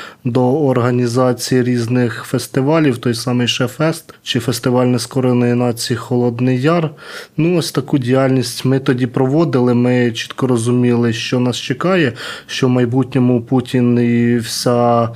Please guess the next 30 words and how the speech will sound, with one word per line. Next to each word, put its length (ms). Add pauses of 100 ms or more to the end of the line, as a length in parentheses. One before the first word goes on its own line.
(380)
Рос-, 520
весь 380
російський 600
народ 400
чи 520
плем'я, 460
як 220
їх 180
назвати, 440
я 100
точно 360
не 140
знаю, 420 (520)
не 160
відмовиться 580
від 260
своїх 320
імперських 520
амбіцій, 460
що 180
нас 180
чекає 720
ця 340
війна. 420 (440)
І 100
тому 420
ми 160
докладали 600
всіх 380
зусиль, 520